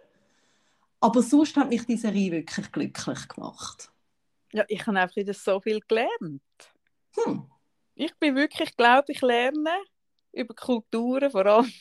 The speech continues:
Speaker 2: <laughs> über die Trash-Sendungen. Und dann musst du ja überlegen, oder? Dann, dann überlege ich mir ja, okay,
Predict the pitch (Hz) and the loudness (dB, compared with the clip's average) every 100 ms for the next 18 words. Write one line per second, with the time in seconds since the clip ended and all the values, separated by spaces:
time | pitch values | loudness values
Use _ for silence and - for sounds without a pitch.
0 | _ _ - 320 226 254 214 233 - 208 | _ _ 2 2 2 -14 -14 -16 -10 -6
1 | 185 - - - 160 156 156 - - - | -6 -8 -14 -12 -10 -10 -16 -18 -16 -16
2 | - - 226 370 415 - 330 285 247 220 | -10 -6 2 4 4 4 4 4 2 2
3 | 233 - 170 156 196 359 _ - _ 262 | 0 -4 -12 -8 -8 -8 _ -20 _ -2
4 | 269 - _ _ _ - 302 320 294 269 | -2 -4 _ _ _ -8 -8 -8 -4 -4
5 | 254 247 - 240 233 226 208 202 202 _ | -4 -8 -10 -8 -6 -2 -2 -2 -6 _
6 | _ _ - 233 - 214 175 160 | _ _ -14 -12 -2 0 0 -2